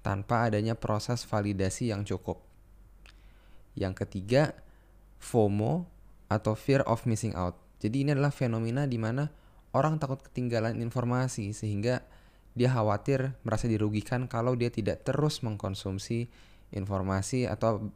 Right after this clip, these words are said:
update terbaru. Dan yang keempat, keadaan yang tidak jelas atau uncertainty ini membuat kita ingin memiliki, eh, perasaan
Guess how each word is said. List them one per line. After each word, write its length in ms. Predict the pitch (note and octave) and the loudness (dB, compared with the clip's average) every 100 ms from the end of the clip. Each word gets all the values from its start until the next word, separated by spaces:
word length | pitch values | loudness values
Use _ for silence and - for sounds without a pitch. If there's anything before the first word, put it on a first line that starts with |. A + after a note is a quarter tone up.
| - | -2
update 480 | G2 A2+ A2 - | -2 2 0 0
terbaru. 400 | F#2+ F#2+ F2+ F2 F#2+ - - - - - - - - - | 2 2 2 -2 -6 -14 -20 -20 -20 -20 -20 -20 -18 -2
Dan 320 | A#2+ C#3+ D3 - - - - - - | 4 4 4 -4 -16 -20 -20 -10 -2
yang 160 | C3 | 0
keempat, 560 | C#3+ D#3+ D#3+ D#3 F#2+ F#2+ - - - | 0 0 0 2 0 0 -8 -20 -12
keadaan 560 | - A2+ A2+ A2 A#2 A2+ | -2 0 2 2 0 0
yang 160 | G#2+ | -2
tidak 320 | A2 G#2 G2+ G2 | 0 2 2 2
jelas 400 | G2 F#2+ G2+ - | 0 2 0 -2
atau 160 | G#2 - | -6 -4
uncertainty 880 | G#2+ G#2+ A#2 - G#2 G#2 G#2+ G2+ G#2 | -2 -2 -4 -2 -2 -2 -2 -2 0
ini 160 | C#3 | -2
membuat 560 | C#3 A#2+ G#2+ G2+ G2+ - | 0 0 0 2 0 -2
kita 400 | - G2 C3+ C#3 | -6 -2 -2 -2
ingin 320 | C3 C3 D3 | -2 -2 0
memiliki, 720 | C3 A2+ G#2 G2+ G2+ C3 C#3 - - - - - - - G2+ | -2 -2 -2 -4 -4 -4 -4 -6 -20 -20 -20 -20 -20 -8 0
eh, 260 | G2 F#2+ F#2 - | 2 2 0 0
perasaan 800 | A#2+ A#2 - A#2 - C3 B2+ | 0 0 0 -2 -2 -2 -2